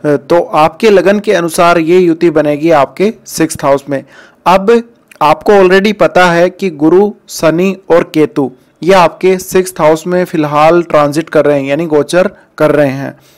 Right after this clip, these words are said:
अब यहाँ पर सबसे पहले आएंगे शुक्र। अ, तो शुक्र का यहाँ पर प्रवेश होगा इक्कीस नवंबर को और ये पन्द्रह दिसंबर तक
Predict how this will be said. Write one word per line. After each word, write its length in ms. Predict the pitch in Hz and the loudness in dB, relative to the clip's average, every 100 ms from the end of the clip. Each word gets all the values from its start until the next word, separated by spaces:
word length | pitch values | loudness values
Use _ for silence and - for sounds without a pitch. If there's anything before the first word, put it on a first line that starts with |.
| _ - | _ -2
अब 180 | 190 | 2
यहाँ 300 | 175 156 180 | 2 2 2
पर 180 | 196 208 | 0 -2
सबसे 360 | - 185 180 202 | 0 -2 0 0
पहले 240 | 180 180 | 2 4
आएंगे 380 | 175 160 180 233 - _ _ - | 4 2 0 -4 -6 _ _ -4
शुक्र। 480 | - 196 - 143 127 _ - - - | -2 -2 0 0 -2 _ -20 -16 0
अ, 120 | 147 | 0
तो 160 | 151 170 | 2 0
शुक्र 380 | 165 226 - 233 | -2 -2 0 2
का 180 | 233 214 | 2 4
यहाँ 340 | 190 170 185 | 4 2 0
पर 200 | 180 180 | 0 0
प्रवेश 460 | 175 160 165 175 175 | 2 2 2 2 2
होगा 240 | 156 165 151 | 2 2 2
इक्कीस 420 | 143 - 180 - | -2 -2 -2 0
नवंबर 440 | 147 147 180 208 | 2 2 2 2
को 180 | 202 214 214 - _ _ 156 | 2 2 0 -2 _ _ 2
और 320 | 156 151 139 | 4 4 4
ये 240 | 135 165 185 185 | 2 2 0 0
पन्द्रह 340 | 170 185 202 196 | -2 2 2 2
दिसंबर 580 | 156 147 170 170 175 165 - | 2 -2 -2 0 0 0 0
तक 360 | 185 - 175 | -2 -2 -6